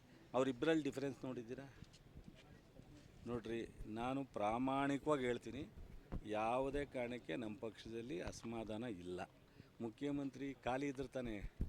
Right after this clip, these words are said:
ಮುಖ್ಯಮಂತ್ರಿ ಮೇಲೆ ಫೈಟ್ ಮಾಡೋದು. ಏನು ಹೇಳ್ತಾರೆ ಕೆಲವರು, ಆ ಥರದ ಅವಕಾಶ ಬಂದರೆ ನಾನು ಇದ್ದೀನಿ ಅಂತಾರೆ. ಅದನ್ನ ತಪ್ಪು, ಅದು ಅಪರಾಧ, ಇದು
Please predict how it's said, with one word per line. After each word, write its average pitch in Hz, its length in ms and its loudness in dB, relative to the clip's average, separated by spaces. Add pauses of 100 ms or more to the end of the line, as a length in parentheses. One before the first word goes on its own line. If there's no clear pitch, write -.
(500)
ಮುಖ್ಯಮಂತ್ರಿ 120 520 -4
ಮೇಲೆ 120 200 -4
ಫೈಟ್ 110 240 -4
ಮಾಡೋದು. 90 240 -6 (280)
ಏನು 196 160 6
ಹೇಳ್ತಾರೆ 139 380 0
ಕೆಲವರು, 131 260 -2 (720)
ಆ 127 40 10 (100)
ಥರದ 156 200 8 (100)
ಅವಕಾಶ 151 420 6
ಬಂದರೆ 156 220 2 (120)
ನಾನು 147 140 10 (120)
ಇದ್ದೀನಿ 113 300 2
ಅಂತಾರೆ. 90 260 -10 (420)
ಅದನ್ನ 135 220 2 (100)
ತಪ್ಪು, 156 300 2 (160)
ಅದು 135 180 4
ಅಪರಾಧ, 147 340 2 (600)
ಇದು 123 100 -2